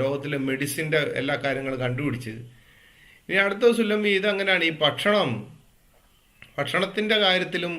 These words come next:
മുഹമ്മദ് ഭയങ്കര മാതൃക കാണിച്ചിട്ടുണ്ടല്ലോ. കാരണം ഈ തുപ്പിത്തരുന്ന ഭക്ഷണം ഭയങ്കര രുചിയാണെന്ന് പറഞ്ഞുകൊണ്ട് പോയി ഹലാൽ ഫുഡ്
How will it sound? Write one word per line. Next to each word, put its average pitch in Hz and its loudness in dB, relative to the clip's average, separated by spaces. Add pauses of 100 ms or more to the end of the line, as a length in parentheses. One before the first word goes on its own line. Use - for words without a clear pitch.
മുഹമ്മദ് 160 -2
ഭയങ്കര 151 0 (100)
മാതൃക 127 -2
കാണിച്ചിട്ടുണ്ടല്ലോ. 120 -6 (840)
കാരണം 202 2 (160)
ഈ 202 0 (520)
തുപ്പിത്തരുന്ന 233 0 (100)
ഭക്ഷണം 185 0 (380)
ഭയങ്കര 160 0 (120)
രുചിയാണെന്ന് 190 0
പറഞ്ഞുകൊണ്ട് 180 -2
പോയി 170 -2 (100)
ഹലാൽ 151 0
ഫുഡ് 180 -4